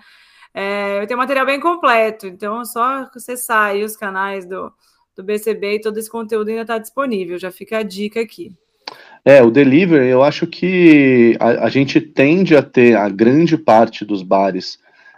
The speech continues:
Speaker 2: é, normalizando as suas operações tradicionais, que é as que a gente sente falta no coração, e, e colocando na balança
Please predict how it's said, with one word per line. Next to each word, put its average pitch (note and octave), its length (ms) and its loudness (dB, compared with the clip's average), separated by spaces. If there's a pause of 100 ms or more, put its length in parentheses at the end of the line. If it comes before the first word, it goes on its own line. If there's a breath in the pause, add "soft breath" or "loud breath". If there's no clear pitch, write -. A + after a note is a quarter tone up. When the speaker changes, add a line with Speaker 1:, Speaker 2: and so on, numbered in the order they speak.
(120)
Speaker 2:
é, G2 1120 0 (580)
normalizando C3 840 4
as - 100 0
suas B2 160 0
operações A#2 760 0
tradicionais, A2+ 920 0
que D#3+ 240 2
é C3 180 8
as G#2 220 2
que - 80 0
a G2+ 60 2
gente A2 260 -4
sente A2+ 300 -2
falta G#2+ 360 0
no G2+ 100 -6
coração, A2 640 -4 (680 soft breath)
e, A#2+ 1400 4 (720 soft breath)
e G#3 360 -2
colocando E3+ 680 4
na D#3+ 120 4
balança C#3+ 540 0